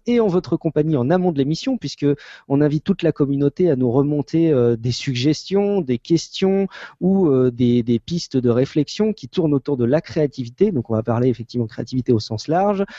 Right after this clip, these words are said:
euh, comment on peut la définir, comment est-ce qu'on peut, euh, l'alimenter, euh, euh, comme on l'avait fait un petit peu pour la motivation. Je pense qu'on va essayer de retrouver, et, et faites-nous aussi vos retours sur ce sujet,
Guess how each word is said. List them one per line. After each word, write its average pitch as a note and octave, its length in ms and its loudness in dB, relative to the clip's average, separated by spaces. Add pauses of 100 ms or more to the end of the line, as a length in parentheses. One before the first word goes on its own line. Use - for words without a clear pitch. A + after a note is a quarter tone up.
(200)
euh, A2+ 200 2
comment C#3+ 280 0
on - 20 0
peut B2 140 -2
la A2+ 100 0
définir, C#3 640 -2
comment B2+ 320 -4
est-ce A#2 100 -6
qu'on A#2+ 140 -10
peut, B2 420 2
euh, - 40 2
l'alimenter, B2+ 840 0
euh, A#2+ 300 2 (300)
euh, A2 340 0
comme E3 220 -2
on - 20 2
l'avait C3+ 260 2
fait D#3+ 140 -2
un C#3+ 80 0
petit - 140 -14
peu C#3+ 100 0
pour C3 140 -2
la B2 80 0
motivation. B2+ 480 -2 (200)
Je - 120 -10
pense A#3+ 180 0
qu'on A3 100 -2
va F3 120 4
essayer G#3+ 180 0
de F3 80 2
retrouver, E3 600 2
et, C3+ 140 -2
et B2+ 40 4
faites-nous E3 320 -2
aussi D3+ 240 -2
vos C#3 120 4
retours C3+ 320 0
sur - 140 -8
ce B2+ 140 -4
sujet, D#3 340 0